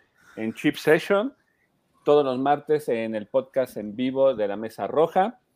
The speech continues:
Y el día de mañana, la, los amigos de, bueno, las amigas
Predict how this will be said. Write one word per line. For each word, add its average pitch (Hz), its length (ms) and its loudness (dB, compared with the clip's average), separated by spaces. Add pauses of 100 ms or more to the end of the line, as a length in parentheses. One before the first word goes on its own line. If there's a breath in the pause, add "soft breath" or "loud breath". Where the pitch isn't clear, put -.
(360 loud breath)
Y 151 680 2
el 123 140 -2
día 170 140 0
de 202 80 -2
mañana, 175 600 -4
la, 123 840 0
los 117 360 -6
amigos 151 500 -6
de, 101 920 -2
bueno, 120 260 -6
las 101 260 -8
amigas 110 680 -8